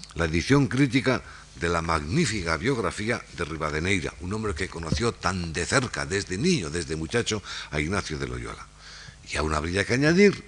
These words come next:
un tomo reciente de más de mil páginas con toda la documentación sobre la familia y no pocos do-, documentos descubiertos últimamente del mismo o sobre el mismo Ignacio de Loyola.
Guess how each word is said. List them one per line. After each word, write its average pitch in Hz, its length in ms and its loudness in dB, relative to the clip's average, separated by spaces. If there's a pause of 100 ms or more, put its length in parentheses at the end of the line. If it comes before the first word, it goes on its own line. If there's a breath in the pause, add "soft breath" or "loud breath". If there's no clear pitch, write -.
un 165 220 6
tomo 117 260 2
reciente 85 580 2
de 73 120 -4
más 101 220 0
de 76 100 0
mil 69 160 -2
páginas 101 540 -2 (280 loud breath)
con 87 300 0
toda 143 240 4
la 117 80 4
documentación 85 760 -2
sobre 71 240 -4
la 69 140 -4
familia 98 560 2 (360 loud breath)
y 71 120 -8
no 143 180 0
pocos 98 380 -2
do-, 98 100 0
documentos 87 640 0
descubiertos 85 680 -2
últimamente 120 760 4 (240 loud breath)
del 107 420 10
mismo 135 580 8
o 139 180 4
sobre 110 540 6
el 78 160 0
mismo 90 400 0
Ignacio 139 480 -2
de 120 80 -6
Loyola. 104 340 -12